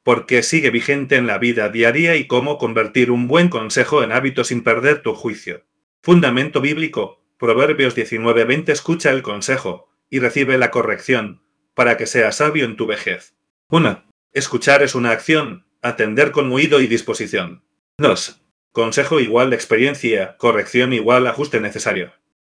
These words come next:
Tres. Objetivo, sabiduría duradera, no soluciones instantáneas. Cuatro. Requiere humildad activa, aceptar que no lo sabemos todo y transformar la palabra en práctica. Nota, este verso inspira el arte de escuchar consejos sabios Prov diecinueve veinte,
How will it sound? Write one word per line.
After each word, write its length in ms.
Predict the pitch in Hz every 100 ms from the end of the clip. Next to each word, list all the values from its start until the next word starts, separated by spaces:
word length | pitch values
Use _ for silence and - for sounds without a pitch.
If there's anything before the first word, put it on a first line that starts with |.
| -
Tres. 580 | 113 101 - - - _ _ -
Objetivo, 800 | 127 - 117 110 131 151 151 _ -
sabiduría 560 | 117 110 110 127 120
duradera, 680 | 104 110 101 110 107 95 90
no 160 | 117 143
soluciones 640 | 131 107 107 131 127 113
instantáneas. 1000 | 113 101 113 104 123 107 87 80 - _ _ _ _
Cuatro. 400 | 156 175 - _ _ _ _
Requiere 400 | 123 120 165 151
humildad 380 | 113 110 135 135
activa, 600 | 117 135 131 147 147 _ _
aceptar 560 | 127 123 113 - 135 151
que 120 | 127
no 140 | 117
lo 120 | 117 113
sabemos 540 | 123 113 127 131 -
todo 280 | 127 127 143
y 60 | 113
transformar 680 | 117 - 123 113 123 135
la 180 | 123 120
palabra 400 | 104 120 143 135
en 120 | 110
práctica. 680 | 101 139 - 92 95 82 _ _ _
Nota, 540 | 127 156 107 92 - -
este 260 | 151 147
verso 280 | 117 120 -
inspira 460 | 113 - 131 127 107
el 100 | 104
arte 240 | 120 131
de 80 | 107
escuchar 520 | 107 - 120 151 147
consejos 560 | 120 107 131 127 147 127
sabios 420 | 156 147 139 139
Prov 300 | - 117 117
diecinueve 480 | 113 117 117 113 110
veinte, 560 | 117 127 117 92 90